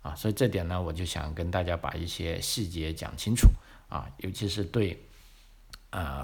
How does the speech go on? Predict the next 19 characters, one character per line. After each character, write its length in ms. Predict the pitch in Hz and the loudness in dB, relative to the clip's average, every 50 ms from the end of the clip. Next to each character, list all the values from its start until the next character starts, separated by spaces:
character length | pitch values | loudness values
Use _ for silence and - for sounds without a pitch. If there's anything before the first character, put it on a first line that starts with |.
| 73 | -8
回 160 | - 87 95 95 | -4 -2 0 2
到 120 | 107 101 | 2 2
澳 200 | 98 104 104 95 | 4 2 2 2
洲， 320 | 80 98 95 92 90 92 - - - - - - - - - - - - - | 2 0 0 0 -2 -4 -8 -14 -20 -20 -20 -20 -20 -20 -20 -20 -20 -18 -12
啊， 320 | - 78 73 76 80 80 - | -8 -8 -6 -6 -6 -4 0
非 140 | - 104 | 0 0
常， 400 | 98 - 87 82 85 92 92 - - - - - - - - - - - - - | 0 0 0 0 0 0 -2 -4 -6 -10 -18 -20 -20 -20 -20 -20 -20 -20 -20 -12
呃， 480 | - - 76 73 73 73 73 78 90 - | -8 -6 -6 -4 -4 -4 -4 -6 -6 -2
关 200 | - 120 120 123 | 4 6 6 6
注 200 | 127 139 151 - | 8 8 6 6
的 80 | 87 - | 6 4
啊， 200 | - 69 69 - - | -2 -8 -10 -12 -10
咱 120 | - 80 | -8 -8
们 220 | 82 87 85 87 87 | -6 -4 -4 -4 -4
这 160 | 90 82 82 | -4 -4 -4
些 300 | 85 90 82 80 78 78 | -4 -4 -4 -4 -4 -2
留 160 | 82 90 98 | -2 -2 -2
学 180 | - - 117 110 | 0 2 2 2
生 240 | - 123 113 107 | 4 2 2 2